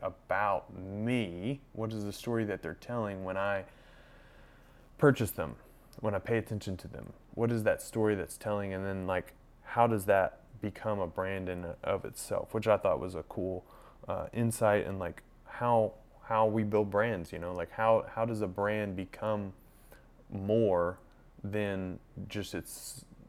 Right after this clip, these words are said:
the sum of its parts? So, um, yeah, adversaries, Glenn Stearns talked about that. Just a lot of stuff about opposition,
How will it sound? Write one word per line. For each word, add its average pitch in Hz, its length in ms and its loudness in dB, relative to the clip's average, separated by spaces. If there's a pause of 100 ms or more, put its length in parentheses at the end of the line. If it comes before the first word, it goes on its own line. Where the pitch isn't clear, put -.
(100)
the 101 120 -4
sum 98 320 -4
of 85 120 -2
its - 140 -12
parts? - 640 -8 (1160)
So, 92 380 2 (560)
um, 87 460 -4 (380)
yeah, 120 260 4 (260)
adversaries, 113 960 4 (160)
Glenn 113 320 0
Stearns 113 400 -2
talked 104 240 0
about 98 300 2
that. 104 260 4
Just 107 160 -6 (260)
a 110 60 4
lot 123 260 8
of 110 120 2
stuff - 280 0
about 95 260 2
opposition, 95 600 -4